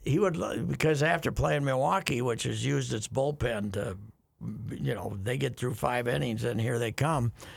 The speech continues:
He says, "We wanna <laughs> create a bullpen like that." Okay, Rocco, you got one. <laughs> You only need three more, right? You got one of those guys, you know,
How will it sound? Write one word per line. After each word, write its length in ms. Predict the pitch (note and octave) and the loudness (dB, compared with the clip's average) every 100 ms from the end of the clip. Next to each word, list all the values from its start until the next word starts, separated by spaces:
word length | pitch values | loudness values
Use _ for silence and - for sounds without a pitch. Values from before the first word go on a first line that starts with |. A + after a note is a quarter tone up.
| - - - | -18 -20 -4
He 120 | - C#3 | 0 2
says, 240 | D#3+ C#3 | 4 4
"We 160 | D3+ G#3 | 4 4
wanna 260 | G#3 F#3+ | 6 4
<laughs> 20 | |
create 320 | D3 - G#3+ F3 | 4 6 8 6
a 60 | |
bullpen 540 | D3+ E3 - - D3 C#3 | 4 4 6 4 4 4
like 220 | C3 C3 | 2 4
that." 260 | C#3+ A#2 - - - - | 2 2 -2 -10 -12 0
Okay, 300 | E3+ G#3+ G#3+ | 2 4 6
Rocco, 440 | G3 F3 E3+ E3+ D#3+ - | 8 8 8 4 2 2
you 120 | E3+ | 4
got 240 | G3 F#3 F#3 | 6 6 8
one. 480 | F#3 F3+ D#3+ B2 G#2 | 8 8 4 2 -2
<laughs> 480 | - - - - - - - - | -6 -4 -4 0 0 0 -6 0
You 100 | F#3 | 4
only 220 | A3+ A3 | 6 6
need 260 | G3 G#3+ D#3+ | 4 4 0
three 400 | - F#3+ G3+ G#3 | 2 4 4 4
more, 560 | F#3+ F#3+ G3 E3+ A#2 G#2 | 4 6 6 6 2 2
right? 420 | D#3+ F3+ - - - - - | 4 4 2 -2 -12 -16 -4
You 140 | - | 2
got 240 | G#3+ G#3 G#3 | 4 4 4
one 520 | F#3+ G#3+ G#3+ E3+ B2 - _ | 4 6 6 4 -2 -6 _
of 160 | - E3 | 0 4
those 280 | F3 E3+ E3 | 4 4 2
guys, 540 | F3+ D#3 C3+ A2+ - - - - - _ _ | 2 4 2 0 -4 -10 -20 -20 -20 _ _
you 60 | - | -4
know, 340 | C#3+ B2 B2+ | -2 -2 -4